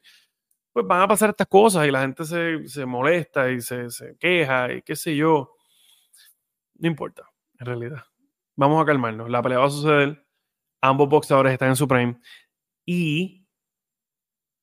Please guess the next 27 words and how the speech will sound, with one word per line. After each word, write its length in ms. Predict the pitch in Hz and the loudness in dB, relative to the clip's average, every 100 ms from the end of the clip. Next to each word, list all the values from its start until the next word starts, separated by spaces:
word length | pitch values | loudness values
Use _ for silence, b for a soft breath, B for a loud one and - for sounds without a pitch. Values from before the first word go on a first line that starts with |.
| _ _ _ _ _ _ _ | _ _ _ _ _ _ _
el 160 | 147 | -6
que 160 | 127 131 | -2 -2
gana 240 | 127 135 | 0 0
esa 140 | 143 143 | 0 2
pelea, 320 | 147 147 139 | 4 6 6
sin 160 | 131 131 | 4 4
lugar 180 | 127 | 6
a 40 | 135 | 6
dudas, 420 | 147 139 131 131 | 6 4 0 0
debe 220 | 131 131 | -2 -2
ser 140 | 135 135 | -2 -6
considerado 680 | 131 143 131 139 147 139 b b b _ | -4 -2 0 2 0 -2 b b b _
el 160 | 151 151 | -4 -2
mejor 420 | 147 131 123 143 | -2 -4 -4 -4
pesado 440 | 175 151 147 139 139 | -4 -4 0 2 0
de 60 | |
esta 140 | 139 151 | -2 -2
generación. 640 | 156 170 147 120 131 147 _ _ _ _ _ _ _ _ _ _ _ _ _ _ _ _ | 0 0 -2 -8 -12 -16 _ _ _ _ _ _ _ _ _ _ _ _ _ _ _ _
Y 220 | - 139 | -6 -4
no 140 | 127 127 | -2 -2
solamente 420 | 151 151 147 143 | 2 4 4 2
el 60 | 135 | 0
mejor 220 | 127 117 | 0 0
pesado 340 | 139 139 131 | 0 4 4
de 60 | 127 | 4
esta 120 | 135 | 0
generación. 540 | 123 120 120 180 139 | -4 -6 -2 -2 -2